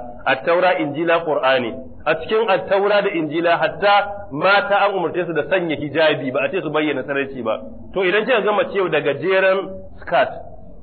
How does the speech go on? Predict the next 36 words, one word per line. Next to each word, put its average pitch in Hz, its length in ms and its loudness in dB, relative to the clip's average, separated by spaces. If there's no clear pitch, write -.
gabaki 165 520 2
ɗaya 208 200 2
ta 196 140 4
bayyana 196 340 2
tsiraici 190 380 -2
a 143 100 0
fili, 165 500 -2
a 165 80 4
haka 220 260 2
kuma 185 260 0
za 196 120 4
ta 185 100 -4
je 165 120 -2
wajen 175 360 0
ibadanta 156 600 2
ne, 143 120 0
to 151 100 -2
ba 143 120 2
maganar 156 320 2
addini 131 300 -2
take 107 280 -8
ba. 98 100 0
An 185 240 2
bar 214 180 4
addini, 185 460 0
an 180 240 0
canja 208 320 0
addinin 165 380 -2
da 131 100 0
son 147 180 0
rai 139 180 2
ne, 135 60 -2
amma 147 320 2
addini 175 460 -2
na 156 160 2
Allah 139 280 2